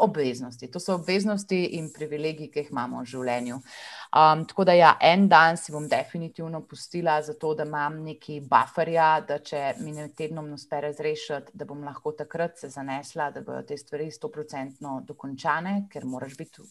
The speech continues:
biznisu stoprocenten. Am, en dan na vikend bi si pa vzela frej in takrat mi pa ful veliko pomeni, da delam aktivnosti, s katerimi si jaz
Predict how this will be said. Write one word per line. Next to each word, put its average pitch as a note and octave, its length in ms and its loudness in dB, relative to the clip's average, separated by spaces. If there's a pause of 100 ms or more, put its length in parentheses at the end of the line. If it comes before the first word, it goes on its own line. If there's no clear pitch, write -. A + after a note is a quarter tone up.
biznisu C#3+ 400 -14
stoprocenten. D#3+ 880 -8 (580)
Am, E3 220 2 (120)
en G#3+ 220 6
dan F#3 280 4
na D#3 80 -8
vikend D#3+ 360 -10
bi D3 80 -16
si - 160 -20
pa D#3+ 140 -2
vzela D3 320 -4
frej D#3+ 460 0 (100)
in C#3+ 140 -14
takrat D3+ 240 -12
mi D#3+ 100 -10
pa D3+ 80 -6
ful F#3+ 420 -4
veliko E3 360 -6
pomeni, D#3 280 -10
da D3+ 80 -12
delam D3 360 -6 (400)
aktivnosti, F#3 880 -6
s D#3 120 -16
katerimi D#3+ 460 -8
si C#3+ 240 -8
jaz D3 300 -2